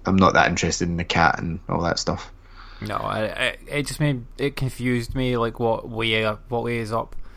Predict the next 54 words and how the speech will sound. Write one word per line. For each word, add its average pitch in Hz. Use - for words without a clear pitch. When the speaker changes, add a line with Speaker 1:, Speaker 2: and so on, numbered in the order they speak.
Speaker 2:
Like, 120
Speaker 1:
Yeah. 92
Speaker 2:
a 127
game, 127
I 123
don't 131
want 117
to 110
be 110
confused 107
when 107
I'm 101
playing 107
a 104
game. 104
Speaker 1:
No, 135
Speaker 2:
I, 131
I -
don't 190
Speaker 1:
not -
Speaker 2:
mind 151
Speaker 1:
at -
all. -
Speaker 2:
figuring 131
things 127
out, 131
but 113
I 120
don't 131
wanna 120
be 120
like, 110
"What 123
the 110
fuck? -
What 123
way 117
am 110
I 107
facing? 98
Like, 98
Speaker 1:
Yeah. 92
Speaker 2:
what 87
direction 120
is 110
up?" -
Like, 117
uh, 113
that 120
is, 113
that, 113
that's 131
too 127
much. -